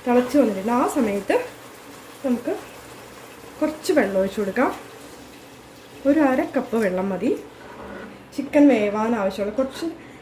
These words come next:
തിക്കായിട്ടുള്ള ഗ്രേവിയാണ്, നല്ല തിളച്ച വെള്ളമാണ് കേട്ടോ. ചൂട് വെള്ളം വേണം ഒഴിക്കാനായിട്ട്, പച്ചവെള്ളം ഒരിക്കലും ഒഴിക്കരുത്. തിളച്ച വെള്ളം ഒഴിച്ച് കൊടുക്കുക. ഒന്നുകൂടെ ഒന്ന് ഹൈയിലാക്കുക.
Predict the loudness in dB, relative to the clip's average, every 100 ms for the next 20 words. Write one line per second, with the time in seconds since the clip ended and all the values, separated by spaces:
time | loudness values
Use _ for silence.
0 | -8 -6 -6 -8 -2 4 6 6 2 4
1 | 2 2 2 2 -2 -4 -6 -6 -2 2
2 | 2 4 4 4 2 4 4 6 2 0
3 | 0 0 -2 -10 -20 -20 -20 -6 0 6
4 | 8 8 8 6 4 4 4 2 0 -4
5 | -2 -2 -2 -2 -2 -4 -2 0 6 4
6 | 4 0 4 4 2 -6 -2 -2 -2 -8
7 | -6 -6 -6 -10 -8 -8 2 4 4 2
8 | -2 -2 -8 -2 0 0 -2 -16 -10 -4
9 | 2 2 2 0 -2 -2 -16 -18 -18 -4
10 | 4 6 6 2 -4 -2